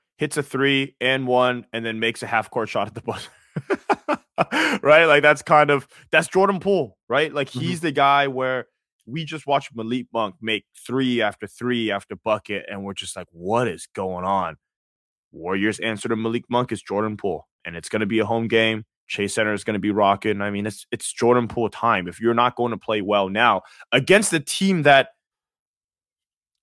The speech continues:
Speaker 1: they're playing good defense, but they're not a great defensive team, there are, there are buckets to be had for Jordan Poole. So, yeah, I,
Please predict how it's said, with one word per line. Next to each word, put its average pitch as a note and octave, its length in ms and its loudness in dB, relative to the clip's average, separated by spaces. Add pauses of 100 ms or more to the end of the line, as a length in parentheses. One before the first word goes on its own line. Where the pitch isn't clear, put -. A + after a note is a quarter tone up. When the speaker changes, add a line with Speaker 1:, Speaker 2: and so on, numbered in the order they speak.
(160)
Speaker 1:
they're C#3 100 6
playing C#4 360 6
good G3+ 180 10
defense, C3 640 0
but - 160 -6
they're C#3 100 0
not D3+ 280 -2
a D#3 40 0
great D3 280 -4
defensive - 460 -10
team, D3+ 420 -6 (260)
there D3 300 0
are, D#3 200 0 (180)
there D#3 300 2
are D3 180 4
buckets C3+ 420 -4
to A2+ 100 -12
be G#2 120 -10
had G#2 420 0
for A2 120 -14
Jordan G#2 300 -12
Poole. A#2 200 -8
So, G2+ 120 -12
yeah, C#3+ 180 -6
I, E3 180 -10